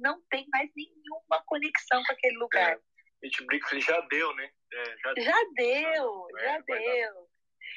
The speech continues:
Speaker 1: E às vezes, gente, olha, eu, eu super entendo se você falar assim, "Poxa, eu não tenho mais conexão, mas eu preciso que a empresa me mande embora, porque eu não posso abrir mão ali do que, né, eu tenho de benefício, et cetera."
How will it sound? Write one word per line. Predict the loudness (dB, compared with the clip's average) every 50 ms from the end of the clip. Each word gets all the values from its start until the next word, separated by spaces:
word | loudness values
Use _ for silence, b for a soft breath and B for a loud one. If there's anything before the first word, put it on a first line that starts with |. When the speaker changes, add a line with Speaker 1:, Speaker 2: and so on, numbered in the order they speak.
| B B
Speaker 1:
E | 2 6 6
às | 6 4 6
vezes, | 6 6 6 4 2 -4 -8 -4
gente, | -4 -4 -4 -2 -2 0
olha, | 0 0 0 -2 -4 -4 -4
eu, | -4 -2 -2 -4 -6 -6
eu | -4 -4 -4 -6
super | -8 -8 -4 -4 -2 0 0 -2
entendo | -2 -4 -8 -2 -2 0 0 0 -4 -6 -10 -10
se | -10 -10 -12
você | -12 -8 -6 -6 0
falar | 2 4 6 6 4
assim, | 4 0 -6 -10 -10 -10 _
"Poxa, | -2 -2 0 0 2 2
eu | 2 4 2 2
não | 2 0 0 0
tenho | 2 0 2 2
mais | 2 0 0 -2
conexão, | _ -16 -16 -14 _ -14 -10 0 4 4 4 4 2 0 B B B B B B B _
mas | 0 0 2 0
eu | -2 -2
preciso | -2 -4 -4 -2 -4 -4 -2 0
que | 0 0
a | 0
empresa | 0 -2 -4 -4 -2 -2 -4 -6
me | -4 -6
mande | -6 -6 -6 -6 -8 -8
embora, | -4 0 0 2 4 4 2 2 2 0 -2 -4 -10 -16 _ _ _ _
porque | -6 -4 0 0 0
eu | 0
não | 0 -2
posso | 0 0 2 2 2 0
abrir | 0 2 0 -2 -2 0
mão | 0 0 2 2 2 2 2
ali | 2 2 0 -2 -4 -4 -6 -8
do | -10 -10
que, | -8 -8 -8 -6 0
né, | 2 4 4 4 4 2 _ _ _ _ _ _
eu | 0 0 0 0 0
tenho | 0 0 0 0 -2 -2 0 0 0 -2 -2 -8 -12 -12 -8 -6
de | -6 -4 -2 0
benefício, | 0 2 2 2 0 -2 -6 -4 -4 -2 -4 -4 0 0 0
et | 2 2
cetera." | 2 0 0 2